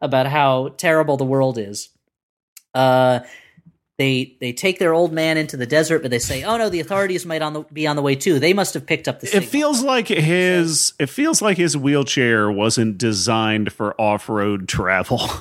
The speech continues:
Speaker 1: No, I don't think so. Well, they had just watched Bloodsport,
Speaker 2: Uh-huh.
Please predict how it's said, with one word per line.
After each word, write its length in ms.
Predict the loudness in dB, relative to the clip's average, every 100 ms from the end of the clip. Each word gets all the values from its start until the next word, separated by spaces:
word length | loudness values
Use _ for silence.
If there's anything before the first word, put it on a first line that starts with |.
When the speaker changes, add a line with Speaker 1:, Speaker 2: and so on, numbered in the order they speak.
| -14 -20 _ _ -20 -14
Speaker 1:
No, 600 | -10 -2 0 0 0 -4 -8 -6
I 140 | 0 2
don't 220 | 4 0
think 180 | -2 -6
so. 240 | -8 -10
Well, 140 | -8
they 120 | -4 -4
had 100 | -4
just 200 | -8 -2
watched 340 | 0 0 -4
Bloodsport, 540 | 0 0 0 -4 0
Speaker 2:
Uh-huh. 280 | 2 2 0